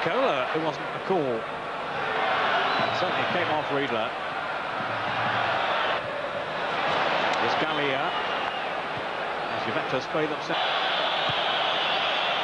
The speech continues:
In fairness to Juventus, there's no question of them just sitting back. They're looking for a victory as well. Roberto Baggio.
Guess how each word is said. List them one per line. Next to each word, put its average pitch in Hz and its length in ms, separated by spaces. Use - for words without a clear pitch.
In - 120
fairness 214 300
to 190 100
Juventus, 156 460
there's 165 140
no 214 200
question 190 280
of 165 80
them 165 180
just 196 180
sitting 190 240
back. 160 220
They're 175 140
looking 185 280
for 180 100
a 165 40
victory 175 340
as 151 140
well. 165 340
Roberto 202 420
Baggio. 185 480